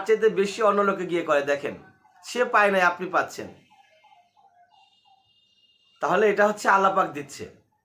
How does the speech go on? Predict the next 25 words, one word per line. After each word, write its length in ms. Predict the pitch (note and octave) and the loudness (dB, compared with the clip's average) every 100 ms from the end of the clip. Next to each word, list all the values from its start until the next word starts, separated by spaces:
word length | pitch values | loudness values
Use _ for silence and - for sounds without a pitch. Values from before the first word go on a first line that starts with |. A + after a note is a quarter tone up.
| _ _ _ _ _ G#5+ _ _ _ _ _ _ _ _ | _ _ _ _ _ _ _ _ _ _ _ _ _ _
সবাইকে 580 | - A3 A#3 A#3 A3+ G3+ | -8 -2 4 4 4 2
আল্লাহ 260 | E3+ D#3+ C3 | 2 2 -2
পাক 120 | A#2+ | -4
দেয়। 320 | G2 F#2 - _ _ _ _ _ _ _ | -6 -18 -20 _ _ _ _ _ _ _
আর 160 | C#3 E3+ | -2 -2
হচ্ছে 300 | G3 - G#3+ | -4 -4 0
নামাজ 400 | F3 F#3+ G#3 G#3 | 2 4 0 0
ছাড়া 200 | F3+ D#3+ | 0 0
যাবে 200 | C#3+ A#2 | -2 -4
না, 120 | G2 | -8
পাঁচ 360 | B2 E3 - G3+ | -2 -2 0 -2
ওয়াক্ত 200 | G3 G3+ | -2 0
নামাজ 500 | E3 F3 G3+ G#3 - _ _ _ _ _ _ | 0 2 0 0 -12 _ _ _ _ _ _
এটা 120 | D3+ F3 | -8 -2
কখনোই 360 | G3+ G#3 A#3 A3 | 0 0 0 0
ছাড়া 240 | F3 D3+ | 0 0
যাবে 220 | C3 A2 | -2 -4
না, 100 | A2 G#2+ | -8 -4
যত 200 | F3 A3 | -2 0
বিপদেই 400 | G#3 F#3+ G#3 G#3+ | -2 0 0 0
থাকেন, 320 | G3 F#3 G#3+ - _ _ C3 | 0 -2 -4 -6 _ _ -4
যত 200 | G3 A#3 | 0 0
পেরেশানির 480 | A#3 G#3+ G#3 F#3+ | 0 -2 0 -4
মধ্যে 180 | F3 D#3+ | -4 -4
থাকেন, 280 | C#3+ A#2 | -6 -10